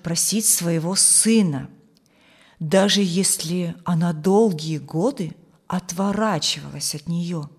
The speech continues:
И что церковь, являющаяся видимой матерью души на земле, готова принять свою кающуюся дочь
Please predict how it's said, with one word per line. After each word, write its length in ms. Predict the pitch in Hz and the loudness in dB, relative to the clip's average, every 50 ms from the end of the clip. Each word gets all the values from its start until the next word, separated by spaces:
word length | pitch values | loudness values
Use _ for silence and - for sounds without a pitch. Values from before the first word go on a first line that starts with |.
| _ _ _ _ _ _ _ _ _ _ _ _ _ _ _ _ _ _ _ _ _ _ _ _ _ _ _ _ | _ _ _ _ _ _ _ _ _ _ _ _ _ _ _ _ _ _ _ _ _ _ _ _ _ _ _ _
И 100 | - 175 | -6 -4
что 240 | 165 - - - 160 | -4 -4 -4 -4 -6
церковь, 640 | 147 - - - - 175 233 302 311 - - 175 - - - _ _ _ _ _ _ _ _ _ _ _ _ _ _ _ | -6 -4 -2 -2 -2 -2 -2 -4 -6 -8 -12 -12 -12 -14 -20 _ _ _ _ _ _ _ _ _ _ _ _ _ _ _
являющаяся 960 | - 175 190 226 214 220 220 220 202 185 170 175 - - 170 156 - - - | 0 2 4 6 6 6 6 6 6 4 2 2 0 -2 0 0 2 2 2
видимой 540 | 185 175 185 214 214 160 170 170 160 160 170 | 2 2 2 2 2 2 2 0 0 0 0
матерью 680 | 180 196 196 170 160 165 - 170 165 156 160 156 139 - - | 2 2 2 2 0 -2 -4 -4 -6 -6 -6 -6 -8 -8 -6
души 540 | 165 160 185 196 190 - - - 220 196 165 | -4 -2 0 0 0 0 0 0 2 0 0
на 120 | 151 147 | -2 -2
земле, 520 | 139 - 156 147 147 147 190 262 302 277 - - _ _ _ _ _ _ _ _ _ _ _ _ _ _ _ _ _ - | -2 -2 -2 -2 -4 -4 -4 -4 -4 -6 -10 -14 _ _ _ _ _ _ _ _ _ _ _ _ _ _ _ _ _ -6
готова 540 | 160 170 165 170 170 - 202 196 185 185 175 | -2 0 0 0 0 0 0 0 0 0 -2
принять 760 | - - 185 170 147 156 151 143 143 156 196 220 220 202 - | -4 -4 -6 -4 -2 -2 -4 -4 -2 0 0 0 0 0 0
свою 340 | - - 160 160 160 151 143 | -2 -2 -2 -4 -6 -6 -6
кающуюся 840 | 139 - 160 165 175 175 180 180 - - 185 175 - - - 175 | -6 -6 -6 -4 -4 -4 -4 -4 -6 -6 -4 -2 -2 -2 -2 -2
дочь 520 | 165 160 165 196 185 170 151 - - - | -4 -4 -2 0 0 0 -2 -4 -8 -10